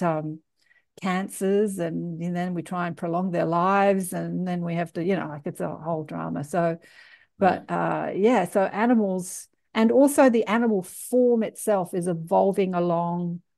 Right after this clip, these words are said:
Speaker 1: with the human body, which is evolving. And, uh,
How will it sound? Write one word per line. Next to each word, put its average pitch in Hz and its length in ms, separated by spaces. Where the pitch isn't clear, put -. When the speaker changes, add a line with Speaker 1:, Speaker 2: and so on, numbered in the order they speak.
Speaker 1:
with 175 220
the 160 100
human 180 460
body, 156 560
which 160 240
is 151 120
evolving. 147 720
And, 151 440
uh, 160 420